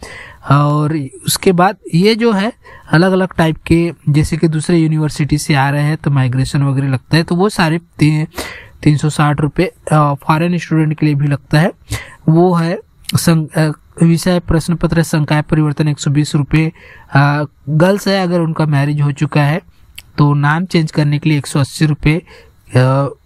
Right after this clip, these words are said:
अतिरिक्त विषय पर्यावरण अध्ययन का एक सौ अस्सी रुपये, श्रेणी सुधार का फॉर्म भर रहे हैं, तो डबल फीस लगता है।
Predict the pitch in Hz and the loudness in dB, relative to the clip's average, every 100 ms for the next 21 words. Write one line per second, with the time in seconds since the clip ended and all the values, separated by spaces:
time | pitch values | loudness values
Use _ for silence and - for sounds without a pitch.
0 | - 156 147 180 190 - 175 160 180 - | -2 -2 2 0 2 0 0 0 -2 0
1 | 156 147 147 143 135 139 147 147 - 151 | 0 0 0 0 0 0 0 -2 0 -4
2 | 135 - 147 - 147 156 - - - - | -4 0 0 2 0 0 -6 -18 -20 -20
3 | - - 180 185 214 - 180 175 180 190 | -18 0 2 2 0 0 0 0 0 -2
4 | 180 170 175 165 165 170 170 160 139 151 | -2 0 0 0 0 0 0 0 0 0
5 | 170 - 165 156 151 - 151 160 | 0 -2 -2 -2 -2 0 0 0